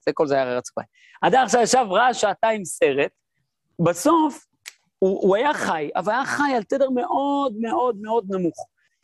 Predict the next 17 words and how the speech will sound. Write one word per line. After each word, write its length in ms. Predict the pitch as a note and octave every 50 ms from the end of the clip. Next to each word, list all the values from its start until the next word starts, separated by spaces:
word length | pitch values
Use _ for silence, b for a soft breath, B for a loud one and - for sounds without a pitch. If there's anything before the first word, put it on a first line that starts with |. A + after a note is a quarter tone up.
| _ -
אם 120 | C#4+ D4
עכשיו 200 | C#4 A3 C4 C4
בשעתיים 380 | A#3 G#3+ - G#3 - - A3+ G#3+
האלה 100 | F#3+ F3+
הוא 80 | F3+ E3+
עשה 320 | - - - - G#3 F#3
משהו, 320 | E3 D#3 C#3 B2+ - - B2
הוא 80 | C#3
התאמץ, 540 | D3 - - E3+ F3 E3+ D3+ C#3 A#2+ - -
הוא 80 | D#3+ D3+ -
קנה, 300 | E3+ D#3+ D#3+ D#3+ D#3 C#3+
הוא 220 | C3+ C3 C#3 D3
רכש 500 | C3+ - - - - F#3+ F#3+ E3+ - -
לעצמו 380 | F3 E3 - - - E3 D#3+ D#3
איזה 140 | C3+ D3
תהליך 360 | C3+ - E3+ E3 D#3+ E3+ - D3+
בנפש, 460 | D3+ C#3 C#3+ C3+ - - B2 -